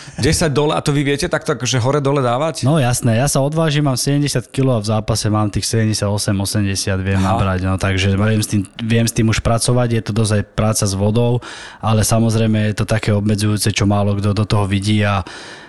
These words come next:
Speaker 2: a je to naozaj, že, že je to masaker. Ale tak vybrali sme si to a
Speaker 1: Jasné, o-, ako, že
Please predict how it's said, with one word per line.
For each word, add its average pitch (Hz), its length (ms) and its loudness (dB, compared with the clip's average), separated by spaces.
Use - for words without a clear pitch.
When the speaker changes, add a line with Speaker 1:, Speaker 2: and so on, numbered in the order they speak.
Speaker 2:
a 101 240 2
je 104 80 2
to 104 160 2
naozaj, 104 400 2
že, 101 160 2
že 101 240 0
je - 20 -2
to 101 140 0
masaker. 92 640 -2
Ale 120 240 2
tak 104 160 0
vybrali 110 320 2
sme 110 240 2
si 117 80 0
to 117 160 0
a 101 320 -2
Speaker 1:
Jasné, 135 480 0
o-, - 160 -2
ako, 135 160 -4
že 123 100 -2